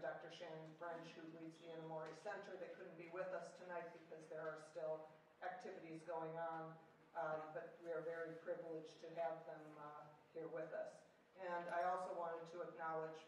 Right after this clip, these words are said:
Forest City Enterprises, and Char is here somewhere. There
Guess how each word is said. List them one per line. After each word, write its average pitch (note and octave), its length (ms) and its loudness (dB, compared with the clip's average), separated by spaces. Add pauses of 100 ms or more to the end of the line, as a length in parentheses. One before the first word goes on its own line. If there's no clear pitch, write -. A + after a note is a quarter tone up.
Forest D#3+ 320 0
City D#3+ 240 -8
Enterprises, F3 1040 0
and D#3+ 100 -10 (140)
Char E3+ 400 -4
is E3 80 -12
here E3+ 480 -6
somewhere. F3+ 400 -6
There F3 160 -2